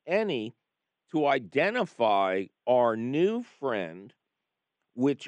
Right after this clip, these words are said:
I am told is a large, plush mushroom gnome, um, made in Scandinavia and sent to me, "Enjoy your gift,"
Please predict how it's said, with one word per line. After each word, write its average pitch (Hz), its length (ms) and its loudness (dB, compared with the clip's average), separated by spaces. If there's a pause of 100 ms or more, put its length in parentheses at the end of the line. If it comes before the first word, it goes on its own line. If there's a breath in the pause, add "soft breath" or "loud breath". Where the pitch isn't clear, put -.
I 135 200 0
am 123 220 -4 (140)
told 151 680 -2 (600)
is 127 300 4
a 120 180 2
large, 156 840 -2 (440)
plush 139 720 0 (400)
mushroom 113 920 -2 (200)
gnome, 113 880 -4 (880)
um, 117 800 0 (440)
made 160 320 4
in 190 120 -4
Scandinavia 151 1400 -2 (520)
and 147 400 0
sent 226 400 -4 (100)
to 180 80 0
me, 113 680 -4 (420)
"Enjoy 92 520 -2
your 151 280 -2
gift," 202 420 -2